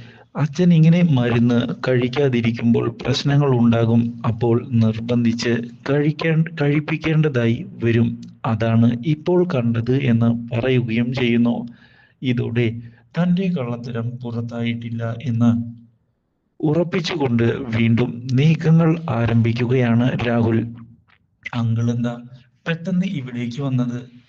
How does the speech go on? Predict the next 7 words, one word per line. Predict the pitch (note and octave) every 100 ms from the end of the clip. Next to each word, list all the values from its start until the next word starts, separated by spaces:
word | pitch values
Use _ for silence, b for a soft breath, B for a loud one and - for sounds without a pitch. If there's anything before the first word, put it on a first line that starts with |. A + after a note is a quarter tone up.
| -
എനിക്ക് | B2+ A#2+ A#2 A#2+
മനസ്സിലായില്ലല്ലോ" | B2+ A#2+ A#2+ A2+ B2 A#2+ A#2 A#2 A#2 A#2 A#2 A#2 B B B B _ -
എന്ന് | F3+ G3+
ചോദിച്ചതിനെ | E3 B2+ B2 G#2+ A2+ A#2+ B2+
തുടർന്ന്, | C3 A#2+ A#2+ - A#2 A#2 G2+ B B B B B B - E3+
"എന്റെ | D#3+ F3+ G3+
മകൾ | B2+ A2+ A2 A2+